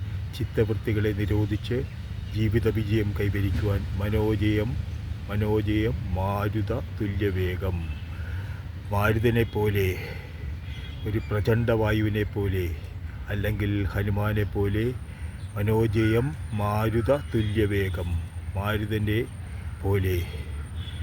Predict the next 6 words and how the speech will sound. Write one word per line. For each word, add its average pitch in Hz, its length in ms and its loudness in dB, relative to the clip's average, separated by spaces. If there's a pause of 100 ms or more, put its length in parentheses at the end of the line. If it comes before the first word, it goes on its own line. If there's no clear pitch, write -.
(800)
ഹനുമാനെ 110 560 4
പോലെ, 95 520 0 (640)
അല്ലെങ്കിൽ 101 540 0 (100)
പ്രചണ്ഡ 110 340 2
മാരുതനെ 104 540 2
പോലെ, 95 580 2